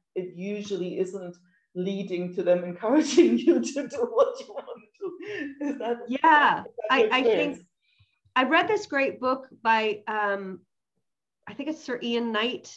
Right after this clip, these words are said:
Speaker 2: Um, he wrote a book called The Element, and it's about the convergence of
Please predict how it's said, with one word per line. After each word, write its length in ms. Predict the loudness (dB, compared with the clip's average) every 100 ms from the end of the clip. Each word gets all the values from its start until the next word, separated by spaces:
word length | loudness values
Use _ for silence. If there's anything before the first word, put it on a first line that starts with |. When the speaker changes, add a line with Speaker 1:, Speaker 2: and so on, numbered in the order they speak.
| -4
Speaker 2:
Um, 420 | 0 2 2 -2
he 140 | -6 -4
wrote 140 | -4
a 40 | -4
book 180 | -6
called 180 | -2 -2
The 140 | -2 -2
Element, 580 | -2 -2 -4 -6 -10 -18 -20 _ _ _ _ _ -2
and 300 | 2 4 4
it's 180 | 0 -4
about 300 | 0 2 2
the 60 | -4
convergence 1040 | -6 -10 -6 -2 0 0 -2 -2 -2 -12 -16 -4
of 460 | 0 2 0 -2